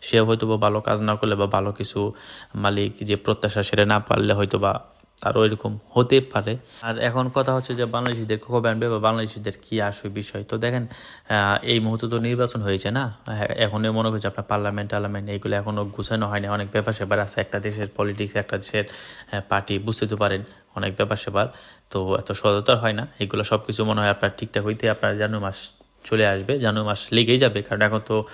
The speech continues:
নভেম্বরের প্রায় শেষ পর্যায়ে, এরপর ডিসেম্বর, আর ডিসেম্বর তো এই দেশে আপনার প্রায় অর্ধেক মাস, মানে আপনার বিশ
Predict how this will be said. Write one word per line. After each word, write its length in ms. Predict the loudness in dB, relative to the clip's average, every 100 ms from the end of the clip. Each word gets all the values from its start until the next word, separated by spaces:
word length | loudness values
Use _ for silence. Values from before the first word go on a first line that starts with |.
| -16 -14 0
নভেম্বরের 420 | 2 4 2 -2
প্রায় 180 | -2 -4
শেষ 280 | -2 -4 -2
পর্যায়ে, 260 | -4 0
এরপর 140 | -2 0
ডিসেম্বর, 400 | -2 -2 -4 -6
আর 80 | -4
ডিসেম্বর 340 | -4 -2 2 2
তো 120 | 4
এই 60 |
দেশে 200 | 2 2
আপনার 200 | 0 0
প্রায় 240 | 2 2 2 -4 -16 -18 0
অর্ধেক 380 | 0 4 2 4
মাস, 240 | 2 2 0
মানে 140 | 2
আপনার 240 | 4 2
বিশ 560 | 0 -2 -2 -2 -10 -12